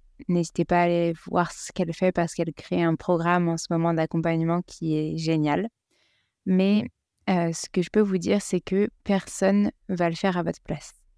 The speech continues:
Seul vous pouvez trouver ce qui vous correspond. Pour certains, ça sera OK de bosser le week-end ou le soir, pour d'autres, complètement impossible. Faire une pause, ça permet de prendre conscience des impacts que notre vie professionnelle a sur notre vie personnelle,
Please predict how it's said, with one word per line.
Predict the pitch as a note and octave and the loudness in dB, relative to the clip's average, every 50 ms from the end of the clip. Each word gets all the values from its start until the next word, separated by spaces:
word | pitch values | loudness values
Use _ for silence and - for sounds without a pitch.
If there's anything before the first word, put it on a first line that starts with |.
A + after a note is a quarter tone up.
| _ _ _ - - _ _ _ _ _ | _ _ _ -20 -20 _ _ _ _ _
Seul | - - - A3+ A3 G#3+ | -4 2 4 6 6 4
vous | G3 F#3 F#3+ G3 G#3+ A#3+ C4+ - _ | 4 2 0 0 0 0 -2 -6 _
pouvez | - - F#3 E3+ F3 F3 | -2 -2 0 2 2 0
trouver | E3+ - - - F#3+ F3+ E3+ F3 F#3 | 0 -2 -6 -4 -2 0 2 2 2
ce | F#3 - | 2 0
qui | - - | -4 -10
vous | F3+ F3 F3+ | -8 -8 -6
correspond. | - - F3 E3+ E3 E3 - - - - - _ _ _ _ _ _ _ _ _ _ _ | -4 -2 0 0 0 -2 -4 -8 -14 -14 -14 _ _ _ _ _ _ _ _ _ _ _
Pour | - G3 F3 | -2 -2 -2
certains, | - - F#3+ F3 - G3+ G#3 | 0 0 -2 0 2 0 0
ça | - F#3+ F3 | 0 0 -2
sera | - - E3+ E3+ F3 | -2 -2 -2 -2 -2
OK | F3 - | 0 0
de | F#3+ F#3 F3 | 0 0 0
bosser | F3+ F3 E3+ - - E3+ | 0 -2 -2 -2 -4 -2
le | E3 | -2
week-end | E3 E3+ E3 - F3 F3 F3 E3+ | -2 -2 -2 0 0 0 0 0
ou | E3 | 0
le | D#3+ D#3 | -2 -4
soir, | - - - E3+ G3 A3+ B3+ - - | -4 -2 0 2 4 4 2 0 -2
pour | - F3+ F3 E3 | -4 -2 -2 0
d'autres, | D#3+ F#3 G3+ - - | 2 0 0 0 -2
complètement | - - G3 F#3+ - F#3+ F3+ - F3+ F3+ | -2 -2 0 0 0 0 0 0 0 2
impossible. | F3 E3+ - F3 E3+ - - D#3+ D#3 D#3 - _ _ _ _ - - _ _ _ _ _ _ _ | 0 0 0 -2 -6 -6 -6 -8 -8 -8 -10 _ _ _ _ -20 -20 _ _ _ _ _ _ _
Faire | - G3 F#3 F#3 | 2 4 4 6
une | G3 F#3+ F#3+ F3+ | 6 4 4 2
pause, | - - G3 G#3+ A#3+ A#3+ A#3 | 2 4 4 4 4 4 2
ça | A3 - - F3 | -2 -2 -2 -2
permet | E3+ F3 F3 F3 F3+ F3+ | 0 2 2 2 2 2
de | E3+ E3+ | 2 0
prendre | E3 - - - G3 G3 G3 G3 | -2 -4 -4 0 2 2 2 2
conscience | - - F#3+ F3+ - - G3 G3 G3 F#3 | 0 -2 -4 -2 0 0 0 0 0 0
des | E3+ E3+ E3 E3 | -2 -2 -2 0
impacts | F3 E3+ F3 E3 G3 G3 - - - - F3 E3+ E3+ F3 F#3+ - | 2 0 2 2 0 -2 -2 -4 -4 -4 -2 -2 -2 -2 -4 -2
que | - | -2
notre | F3+ E3+ E3 E3 D#3 F3 | 0 2 0 0 0 -2
vie | F#3+ F#3+ | -4 -2
professionnelle | - - F3+ F3 - F3+ E3+ - F3 E3+ E3+ F3 F3+ F3+ - - | -2 -2 -2 0 0 -2 -4 -2 -2 -2 0 0 -2 -2 -4 -4
a | - F3 F3 | -2 -2 -2
sur | - - F3 | -2 -2 -2
notre | E3+ E3 E3 D#3 D#3 | 0 0 -2 -2 -2
vie | E3 E3+ | -4 -4
personnelle, | - E3+ D#3+ - - - E3+ D#3+ D#3 D#3 F3 F3+ | -2 -2 -4 -4 -4 -4 -4 -2 -2 -4 -6 -8